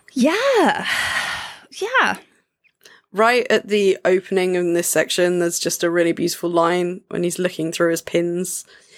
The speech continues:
Speaker 2: He might smell faintly of cheese and have athlete's foot atten-, uh, extending to the knee, but right now Stanley soared through glittering skies on wings of silver.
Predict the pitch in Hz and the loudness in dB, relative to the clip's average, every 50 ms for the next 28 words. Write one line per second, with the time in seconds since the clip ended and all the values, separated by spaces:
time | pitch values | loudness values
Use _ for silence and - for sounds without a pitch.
0 | - _ _ - 202 208 202 190 - - - 180 180 180 180 - - 170 170 - | -20 _ _ 2 2 4 4 2 0 0 2 2 2 0 0 0 0 0 0 0
1 | 185 180 175 170 - - - - 175 165 170 185 180 180 170 175 160 175 165 170 | 2 2 2 0 0 0 0 2 2 0 0 -2 -4 -4 -4 -4 -4 -2 -2 -2
2 | - - - - 170 170 - - - - 175 - - 175 - 165 151 - - _ | -4 -4 -4 -2 -2 -2 -2 -2 -2 -2 -2 -2 -2 -2 -2 -4 -4 -4 -8 _
3 | _ _ - - - - - - - - 190 - - 196 185 175 175 170 170 - | _ _ -14 -8 -4 -4 -4 -2 -2 -4 -4 0 0 0 2 2 0 0 -2 -2
4 | - - 165 170 165 165 175 175 - - - - - - _ _ _ 175 180 185 | -4 -4 -2 -2 -2 -2 -4 -6 -10 -16 -20 -20 -20 -20 _ _ _ 2 2 4
5 | 202 - - 190 185 180 - - 185 175 180 180 175 180 175 - - - 190 190 | 2 4 4 2 2 2 2 2 2 2 2 2 0 0 0 2 2 4 4 2
6 | 190 185 - - - - 165 170 165 - 180 180 185 - 180 180 175 175 170 - | 2 0 -2 -4 -2 -2 -2 -2 -2 -2 -2 -2 -2 -2 0 0 0 0 0 0
7 | - 180 175 170 170 165 160 156 - - - - 160 165 170 175 180 180 - - | 0 2 0 0 0 -2 -2 -2 -4 -4 -4 -4 -2 -2 -2 -2 -2 -2 -4 -4
8 | 151 - - - - 165 170 170 165 - 165 - | -4 0 0 0 0 0 -2 -2 -2 -2 -2 -4